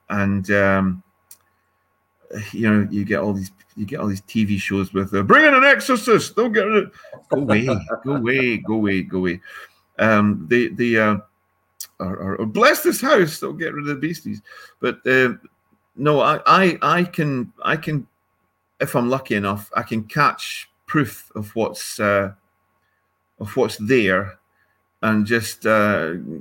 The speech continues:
Speaker 1: give, give you peace of mind that you're not actually going mad.
Speaker 2: Yeah. Mm-hmm. So, other things as well. We're, good, we're, we're almost at an hour already, Leonard.
Speaker 1: Oh,
Speaker 2: I mean,
Speaker 1: what?
Speaker 2: we could,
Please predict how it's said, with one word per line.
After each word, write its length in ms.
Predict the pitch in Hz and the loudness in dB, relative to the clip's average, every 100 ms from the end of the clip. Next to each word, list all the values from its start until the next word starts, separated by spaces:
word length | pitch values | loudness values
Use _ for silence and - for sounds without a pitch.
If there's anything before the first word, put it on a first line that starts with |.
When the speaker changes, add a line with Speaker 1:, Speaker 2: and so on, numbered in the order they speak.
| - 117 | -14 -8
Speaker 1:
give, 260 | 131 117 98 | -6 -6 -6
give 160 | 143 | -4
you 120 | 117 | -2
peace 240 | 101 - - | -2 -2 0
of 80 | 107 | 2
mind 240 | 123 110 | 2 2
that 100 | - | 2
you're 120 | 107 | 2
not 200 | 117 - | 2 0
actually 280 | 107 - 101 | -2 -4 -4
going 260 | 98 95 98 | 0 2 2
mad. 320 | 98 80 85 90 _ _ _ _ | 0 -2 -8 -18 _ _ _ _
Speaker 2:
Yeah. 240 | 101 98 - _ _ _ | -6 -6 -8 _ _ _
Mm-hmm. 220 | 92 90 76 _ _ _ _ _ _ _ _ _ _ _ _ _ _ _ _ | -12 -10 -12 _ _ _ _ _ _ _ _ _ _ _ _ _ _ _ _
So, 380 | - 196 180 - - - - - | -2 0 2 -2 -16 -20 -20 -4
other 160 | 180 160 | 0 0
things 260 | 156 131 | 0 -4
as 80 | 117 | -4
well. 220 | 160 139 110 | -2 -2 -2
We're, 180 | 120 - - - | -4 -4 -16 -10
good, 220 | 139 - | -10 -4
we're, 140 | 117 | -6
we're 200 | 90 113 | -4 -2
almost 300 | 135 120 - | -2 -2 -6
at 80 | 95 | -6
an 80 | 98 | -4
hour 220 | 107 92 | -4 -4
already, 440 | 85 92 135 107 - | -4 -4 -4 -6 -8
Leonard. 280 | 95 92 82 | -8 -6 2
Speaker 1:
Oh, 80 | 185 | 2
Speaker 2:
I 60 | |
mean, 80 | 185 | 4
Speaker 1:
what? 200 | 226 - | 0 0
Speaker 2:
we 60 | - | -8
could, 200 | 104 | -14